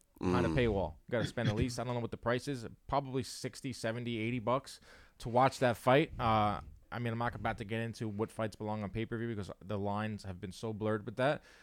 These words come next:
Speaker 1: And then you have the dazone in the afternoon, which is on, I think it's on E S P N Plus as well. That will do really well to the Baumgartner doubleheader.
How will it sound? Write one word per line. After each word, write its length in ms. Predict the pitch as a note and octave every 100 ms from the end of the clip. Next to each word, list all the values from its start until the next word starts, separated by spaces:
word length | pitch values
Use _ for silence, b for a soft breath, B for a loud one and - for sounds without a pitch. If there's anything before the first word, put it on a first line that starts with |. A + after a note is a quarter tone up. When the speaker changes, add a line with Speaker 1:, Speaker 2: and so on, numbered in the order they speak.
| b b b
Speaker 1:
And 100 | C#3+
then 100 | D#3
you 100 | D#3
have 180 | D3 C3+
the 80 | B2
dazone 340 | C3 D#3 E3
in 80 | C3
the 140 | C3
afternoon, 540 | D3+ - A#2+ G#2 G#2 G#2
which 180 | B2+ A2+
is 100 | A2+
on, 220 | B2 A2+ -
I 40 |
think 120 | E3+
it's 100 | F#3
on 220 | F#3 D#3+ B2 A#2 - -
E 100 | C3+
S 100 | B2+ -
P 80 |
N 100 | A#2 -
Plus 380 | - A2+ F#2
as 100 | F#2+
well. 140 | G2+ E2
That 220 | G#2 D3
will 80 | D3+
do 160 | C3+
really 260 | A#2+ A#2+ A2
well 180 | G2+ G2
to 120 | A#2+
the 220 | G2+ F#2+ - -
Baumgartner 520 | A2+ A2+ G#2 G2+ G2
doubleheader. 520 | F2 G2 F2+ F#2+ E2+